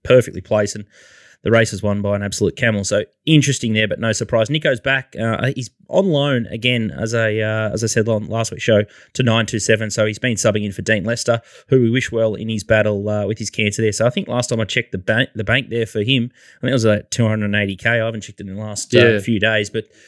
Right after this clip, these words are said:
Speaker 1: it's good to see the racing, uh, industry rally around. It's good that Nico can fill in for him, uh,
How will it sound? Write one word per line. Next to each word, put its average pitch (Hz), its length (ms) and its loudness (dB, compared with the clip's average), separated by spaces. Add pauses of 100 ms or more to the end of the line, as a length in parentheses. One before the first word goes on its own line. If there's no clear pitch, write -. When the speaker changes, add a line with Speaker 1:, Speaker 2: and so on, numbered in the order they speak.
Speaker 1:
it's - 100 -14
good 139 140 4
to 120 40 0
see 117 140 2
the 101 80 0
racing, 110 560 -2
uh, 110 320 0
industry 110 400 -2
rally 107 280 0
around. 120 280 0
It's - 140 -8
good 117 120 -2
that 92 120 -6
Nico 104 260 -2
can 98 140 -14
fill 107 220 -8
in 107 120 -10
for 110 260 -8
him, 110 220 -10
uh, 107 240 -12